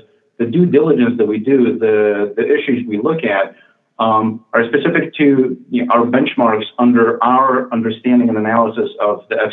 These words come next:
C P A and potential exposure relating to the F C P A. So while the iso standard may be useful for companies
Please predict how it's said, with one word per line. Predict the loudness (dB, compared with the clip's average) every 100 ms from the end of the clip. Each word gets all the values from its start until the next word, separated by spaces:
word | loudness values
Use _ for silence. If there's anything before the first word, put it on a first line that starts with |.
| -6
C |
P | -6 -2 0
A | 0
and | 0
potential | -4 -6 -4 -4
exposure | -6 -2 0 2 2 -2
relating | -2 -2 0 -2
to | -2
the | -2
F | -4 -8
C | -18
P | -6 -4
A. | -4 -12 _ _ _ _ -4
So | 2 4 2 0 -6 _ _
while | -4 0 0 0
the |
iso | 0 0 0 -2 -2
standard | 0 2 2
may | 0 0
be | -2 -6 -2
useful | -2 -2 -4 2 2 0 -6 _
for | 2 2 0
companies | 0 -2 2 2 2 0